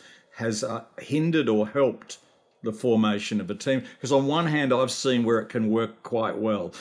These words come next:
I can ask a colleague or member of my team who might in fact be physically somewhere else to look in on the patient record on the E M R and see a lot of really relevant information, past medical history, current problem,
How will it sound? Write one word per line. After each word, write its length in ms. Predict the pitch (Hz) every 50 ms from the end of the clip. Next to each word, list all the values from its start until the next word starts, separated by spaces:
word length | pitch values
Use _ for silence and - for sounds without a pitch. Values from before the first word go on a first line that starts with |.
| - - - -
I 100 | 117 120
can 200 | - 139 120 113
ask 260 | 117 117 110 - -
a 80 | 107
colleague 520 | 107 - - - 135 135 135 123 110 107 104
or 120 | 104 101
member 300 | 104 110 123 127 123 110
of 100 | 107 98
my 160 | 107 107 104
team 320 | 101 - - 135 117 107 - - - _
who 100 | 139 139
might 240 | 147 160 175 180
in 140 | 180 135 113
fact 300 | - 143 123 123 - -
be 180 | - 123 107 107
physically 500 | 107 - 131 123 131 123 - - 104 95
somewhere 460 | - - 127 120 110 104 98 110 123
else 380 | 131 120 104 - - - - - - - - - _ _
to 120 | - 117
look 280 | 104 107 123 151 151 -
in 180 | 143 135 127 120
on 200 | 113 113 110 107
the 80 | 104
patient 500 | 104 - - 131 123 120 - - 104 87
record 380 | 95 113 123 123 - 117 104 101
on 180 | 101 101 104
the 300 | 101 101 95 - 104 123 120 120
E 60 | 107
M 120 | 104 107
R 380 | 110 117 117 107 98 85 90 - - - - - - _
and 120 | - 107 107
see 220 | - - 139 123
a 60 | 104
lot 300 | 107 110 117 120 127 131
of 280 | 120 110 98 95 98 101
really 280 | 110 120 123 117 107
relevant 480 | 98 92 104 110 113 117 113 95 104 104
information, 580 | 101 101 - - 101 104 104 107 107 - - -
past 360 | - 120 110 117 113 - -
medical 320 | 113 113 113 110 107 104
history, 500 | 104 117 110 107 - - 113 113 110 107 - - - _ _
current 420 | - - 123 120 123 120 113 107
problem, 600 | - - 123 120 120 110 110 113 113 117 113 107